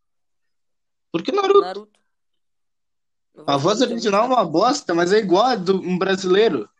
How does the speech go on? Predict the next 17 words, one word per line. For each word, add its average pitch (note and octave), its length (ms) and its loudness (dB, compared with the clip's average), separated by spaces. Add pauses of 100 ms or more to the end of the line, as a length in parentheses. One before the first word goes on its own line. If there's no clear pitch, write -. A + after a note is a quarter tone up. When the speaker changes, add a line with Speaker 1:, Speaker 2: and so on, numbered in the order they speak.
(140)
Speaker 1:
Porra. A2+ 500 -2 (100)
Speaker 2:
Sim. A#3 360 -14 (1700)
Speaker 1:
Mas A#3+ 160 -2
Speaker 2:
<laughs> - 20 0
A B3+ 80 0
voz A#3 220 -4
dele A#3 200 -8
é A#3+ 40 -4
chata, G#3+ 360 -10
não G3+ 200 -4
sei G3+ 140 -10
por G3 140 -20
quê. F#3+ 160 -18 (680)
Speaker 1:
Mas G#3+ 160 -2
em G#3+ 40 -8
brasileiro A3 560 0
é A3+ 40 -12